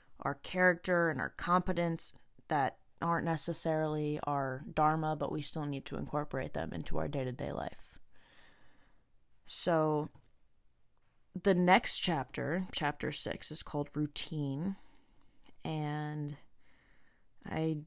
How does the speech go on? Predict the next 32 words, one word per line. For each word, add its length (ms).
I 120
did 260
really 220
enjoy 300
this 220
chapter 360
as 140
well, 180
so 140
I'm 120
excited 420
to 80
talk 220
about 300
that 200
in 80
the 80
next 320
episode. 680
So, 460
yeah, 300
that's 200
how 100
I'm 140
gonna 180
wrap 280
up 200
this 200
episode 580
of 100
chapter 340
five. 640